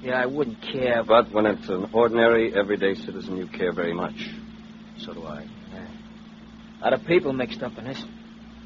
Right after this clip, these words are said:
Speaker 1: What do you think might have pumped him?
Speaker 2: This was the work of a professional killer. The weapon points to it. So does the kind of car used, plus the fact that he was killed on a very busy street corner, even though it was late at night.
Speaker 1: Hey, wait a minute. That, that fits in with the guy who tried to shove you under the car.
Speaker 2: Buddy Tanner?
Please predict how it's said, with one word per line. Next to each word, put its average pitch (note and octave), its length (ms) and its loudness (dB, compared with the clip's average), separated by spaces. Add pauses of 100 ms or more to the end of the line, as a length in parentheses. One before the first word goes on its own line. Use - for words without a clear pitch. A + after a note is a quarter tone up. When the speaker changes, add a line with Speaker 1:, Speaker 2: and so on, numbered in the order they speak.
Speaker 1:
What C3+ 80 -10
do D3 60 -4
you C3+ 80 -2
think C#3 200 -2
might B2 140 0
have A2+ 100 -8
pumped B2 220 -10
him? - 140 -16
Speaker 2:
This A2+ 120 -12
was A2+ 140 -8
the G2+ 60 -4
work G#2 180 4
of A2 80 2
a A2 60 2
professional A2+ 480 0
killer. F2+ 320 2 (680)
The A2+ 60 4
weapon D#3+ 240 8
points C#3+ 360 6
to G2 140 -2
it. D#2+ 80 -2 (400)
So D3+ 100 -2
does A#2+ 140 -2
the G#2+ 80 -4
kind A#2+ 200 0
of - 120 -10
car A#2+ 260 6
used, E2+ 280 -2 (180)
plus A2 160 -2
the - 120 -4
fact A2+ 360 4
that G#2+ 80 0
he G2 60 0
was G2+ 140 0
killed B2+ 180 2
on G#2 100 4
a F#2 60 4
very A#2 180 6
busy G#2 240 0
street - 320 -2
corner, F#2+ 240 2
even D3 280 8
though D3+ 100 12
it C3+ 60 10
was B2 120 2
late D3 160 8
at C3+ 80 -2
night. E3 300 4
Speaker 1:
Hey, D#3+ 80 6
wait F3+ 160 10
a C3+ 60 6
minute. - 140 -10 (640)
That, D3 120 -2 (800)
that E3+ 200 -4
fits E3 220 2
in E3 140 4
with B2+ 100 2
the A#2+ 60 2
guy E3+ 220 2
who D3 80 4
tried - 240 2
to C3+ 60 4
shove D#3 280 4
you G3 120 4
under C#3 220 0
the A2+ 80 -4
car. - 240 -4
Speaker 2:
Buddy G#2 180 6
Tanner? E3 320 2